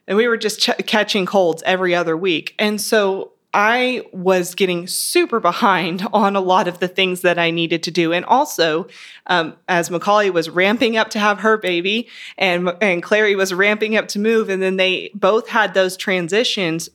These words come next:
our team dynamic was just different. And so it just felt like there was a lot of transition happening. And so when you're in transition, it's hard to be motivated to just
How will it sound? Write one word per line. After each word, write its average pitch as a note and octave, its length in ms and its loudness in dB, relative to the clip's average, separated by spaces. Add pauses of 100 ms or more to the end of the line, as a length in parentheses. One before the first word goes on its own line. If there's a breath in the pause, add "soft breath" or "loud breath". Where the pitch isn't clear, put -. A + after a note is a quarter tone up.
our F#3+ 180 2
team A3+ 360 -2
dynamic F3 760 0
was F3 180 0
just D#3+ 300 -6
different. F3+ 580 0
And F3 200 0
so F3 340 2
it G3 100 0
just A3+ 280 -2
felt A3 200 2
like G3 200 -2
there G3+ 100 0
was F3+ 180 0
a F3 60 -2
lot E3 560 0
of D#3 220 0
transition D3+ 800 -2
happening. D#3+ 580 -2 (380 loud breath)
And G3 160 -2
so G3+ 240 0 (160)
when A3+ 200 0
you're C#4+ 200 -2
in D#4 80 0
transition, F#3 800 -2 (260 loud breath)
it's - 200 -2
hard A3+ 360 0
to F#3+ 120 -2
be F3+ 120 -4
motivated D#3+ 600 -2
to D#3+ 100 -12
just D3+ 300 -4